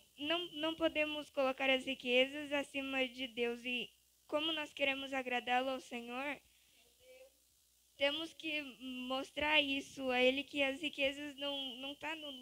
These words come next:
lugar do Senhor. E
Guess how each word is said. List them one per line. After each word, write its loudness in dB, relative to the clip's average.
lugar -2
do -6
Senhor. 2
E 6